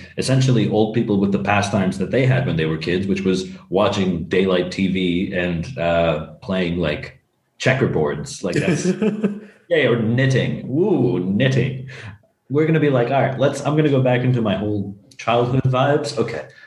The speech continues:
Speaker 1: Get me Xbox, Xbox Two, get me Halo, Halo.
Speaker 2: Exactly.
Speaker 1: Get me S S X, S S X Tricky, uh,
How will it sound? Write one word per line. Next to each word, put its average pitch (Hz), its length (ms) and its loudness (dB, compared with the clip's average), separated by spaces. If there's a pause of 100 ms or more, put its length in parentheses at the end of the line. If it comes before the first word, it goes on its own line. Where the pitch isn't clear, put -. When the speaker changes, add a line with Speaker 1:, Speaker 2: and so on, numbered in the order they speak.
(140)
Speaker 1:
Get 160 200 0
me 156 280 2
Xbox, 131 600 2
Xbox 110 520 0
Two, 104 320 0
get 113 180 0
me 113 140 0
Halo, 107 460 2
Halo. 110 60 2
Speaker 2:
Exactly. 143 760 0 (480)
Speaker 1:
Get 127 160 2
me 131 220 2
S 123 220 0
S 127 160 2
X, - 320 -2
S 117 200 -2
S 117 140 -2
X 110 180 -2
Tricky, 113 600 2
uh, 78 260 -6